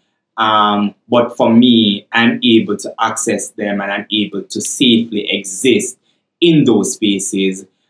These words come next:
Um, so I always acknowledge my privilege, um,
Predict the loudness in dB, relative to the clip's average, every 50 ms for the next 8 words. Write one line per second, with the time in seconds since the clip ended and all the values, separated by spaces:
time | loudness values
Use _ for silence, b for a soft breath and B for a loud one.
0 | _ _ -2 0 0 0 0 0 -2 -2 -2 0 0 0 2 0 0 0 0 2
1 | 2 4 2 2 2 0 -2 -2 0 0 0 0 0 -2 -4 -8 -10 -4 -2 0
2 | 2 2 0 0 0 0 2 2 2 2 2 0 0 -2 -4 -6 -6 _ _ _
3 | _ _ -2 -2 0 0 0 0 -2 -4 -6